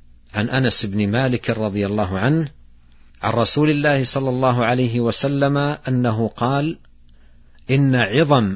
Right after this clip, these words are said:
الجزاء مع عظم البلاء، وإن الله إذا أحب قوما ابتلاهم، فمن رضي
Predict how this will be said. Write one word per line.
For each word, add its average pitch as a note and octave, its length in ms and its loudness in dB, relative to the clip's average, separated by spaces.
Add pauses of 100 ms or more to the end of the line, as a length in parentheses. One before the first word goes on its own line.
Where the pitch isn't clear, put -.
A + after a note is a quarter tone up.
الجزاء A#2+ 680 0 (260)
مع A#2 200 -2
عظم C3+ 580 -2 (120)
البلاء، A2 520 0 (920)
وإن D3 360 2
الله D3 460 2
إذا D3 460 0
أحب D#3+ 500 -2
قوما C#3+ 800 2 (140)
ابتلاهم، A2+ 840 0 (720)
فمن A2+ 280 0
رضي C#3+ 560 0